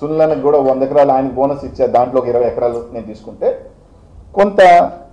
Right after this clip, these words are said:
మీ పత్రికా విలేకరులే, "మూడున్నర ఎకరా తీసుకోండి అమ్మా మీరే, అర ఎకరా నాకు ఇవ్వండి." ఆ నాలుగు ఎకరాలు ఎతికి పెట్టి, ఫస్ట్ ఖాళీ సైన్ బౌండరీ వేసి, హాఫ్ ఎకర్ నాకు ఇవ్వండి, త్రీ అండ్ హాఫ్ ఎకర్ మీరు తీసుకోండి.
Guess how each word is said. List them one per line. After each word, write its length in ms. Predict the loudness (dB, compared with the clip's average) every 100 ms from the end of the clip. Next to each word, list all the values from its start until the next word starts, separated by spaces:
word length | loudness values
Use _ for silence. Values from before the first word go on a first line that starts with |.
| -6
మీ 120 | -2
పత్రికా 420 | 2 2 2 2
విలేకరులే, 720 | 4 2 0 -2 0 0 -2 -10 -20 -20 -20 -6
"మూడున్నర 420 | 2 4 4 4
ఎకరా 220 | 4 2 2
తీసుకోండి 480 | 0 -8 -8 -6
అమ్మా 160 | -6 -8
మీరే, 380 | -8 -8 -10 -12 -20 -20 _ _ _ _ _ _ _ 0
అర 100 | 2
ఎకరా 220 | 2 0
నాకు 280 | 0 -2 -4
ఇవ్వండి." 240 | -14 -14 -16 -8
ఆ 40 | -2
నాలుగు 280 | 0 2 2
ఎకరాలు 260 | 0 0
ఎతికి 240 | -2 -4 -6
పెట్టి, 260 | -6 -10
ఫస్ట్ 300 | -10 -10 -10 -12 -14 -20 -20 -6 0
ఖాళీ 240 | 0 0
సైన్ 200 | -8 -4
బౌండరీ 320 | -4 -2 -4
వేసి, 340 | -6 -10 -14 -16 -20 -20 _ -20 _ _ -2
హాఫ్ 240 | 0 2 0
ఎకర్ 280 | -2 -2
నాకు 240 | -4 -8 -12
ఇవ్వండి, 180 | -14 -16
త్రీ 400 | -20 -14 -8 -6
అండ్ 140 | -6
హాఫ్ 140 | -6
ఎకర్ 180 | -10 -18
మీరు 120 | -20
తీసుకోండి. 340 | -20 -20 -20